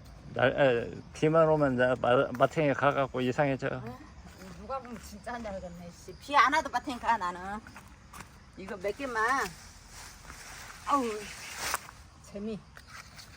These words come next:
Speaker 2: 땅콩 캔 자리에다가 다시 이렇게 가로로. 비도 왔겠다. 아니,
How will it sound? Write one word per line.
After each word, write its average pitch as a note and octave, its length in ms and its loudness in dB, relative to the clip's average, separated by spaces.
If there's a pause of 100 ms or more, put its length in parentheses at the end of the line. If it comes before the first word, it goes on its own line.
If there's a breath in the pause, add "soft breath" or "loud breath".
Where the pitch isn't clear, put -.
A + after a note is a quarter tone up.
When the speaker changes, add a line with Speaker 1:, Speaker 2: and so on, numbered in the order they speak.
(520)
Speaker 2:
땅콩 D4 380 -6
캔 D4+ 140 -14
자리에다가 B3+ 720 -6 (240)
다시 F#3+ 400 -14 (200)
이렇게 G#3 300 -10 (100)
가로로. F#3+ 400 -6 (1500)
비도 B3 220 -6
왔겠다. A3+ 640 -4 (1400)
아니, B3 260 4